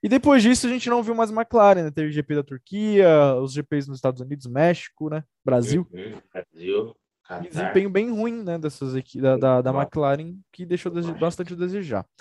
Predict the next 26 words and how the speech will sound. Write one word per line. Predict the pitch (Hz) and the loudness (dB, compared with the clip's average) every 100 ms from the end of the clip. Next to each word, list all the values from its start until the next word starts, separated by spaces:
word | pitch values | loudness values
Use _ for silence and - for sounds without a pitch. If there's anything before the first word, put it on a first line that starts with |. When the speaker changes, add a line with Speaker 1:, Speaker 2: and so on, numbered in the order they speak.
| _ _ _ _ | _ _ _ _
Speaker 1:
Né? | - 143 | -8 2
Mas | 180 269 | 4 4
o | |
Ricardo, | 294 320 254 262 | 2 4 4 4
eu | 302 | 2
acredito | 302 285 254 226 - | -2 -4 -8 -8 -2
que | |
ele | 254 | -2
tá | - 247 262 | 2 2 2
indo | 247 269 330 - | -2 -6 -10 -14
bem, | 151 190 247 208 _ _ _ | 2 2 2 -2 _ _ _
já | 135 - | -2 -2
que | |
ele | 190 | 2
tá | 208 | 2
se | 180 | 2
recuperando | 202 220 196 202 220 | 0 0 2 2 2
bastante | 214 214 208 185 | 0 0 -2 -4
da | 196 | -6
primeira | 196 190 | -2 -4
metade, | 180 185 185 - 180 170 | -2 -4 -4 2 2 2
depois | 160 175 | -4 -6
que | - | -8
ganhou, | - 185 170 | 0 0 2
ele | 175 | -2
conseguiu, | 185 175 175 170 170 | -4 -12 -12 -8 -8